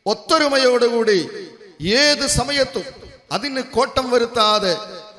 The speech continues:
ഒത്തൊരുമിച്ച് നിന്നാൽ ഈ മഹല്ല് നാൾക്ക്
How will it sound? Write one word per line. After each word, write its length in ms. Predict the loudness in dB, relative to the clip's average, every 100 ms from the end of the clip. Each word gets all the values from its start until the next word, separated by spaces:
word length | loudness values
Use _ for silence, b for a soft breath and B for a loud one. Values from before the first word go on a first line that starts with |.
| -6 -6
ഒത്തൊരുമിച്ച് 640 | -4 0 2 2 -4 -6 -8
നിന്നാൽ 400 | -2 2 2 0 -4 -10 -14 -20 -20 -20 -20 _ _ _ -4
ഈ 120 | 0 0 0 -2
മഹല്ല് 360 | -2 -2 -2 -4 -6 -18 -20 -18 -4 0
നാൾക്ക് 380 | 2 0 -2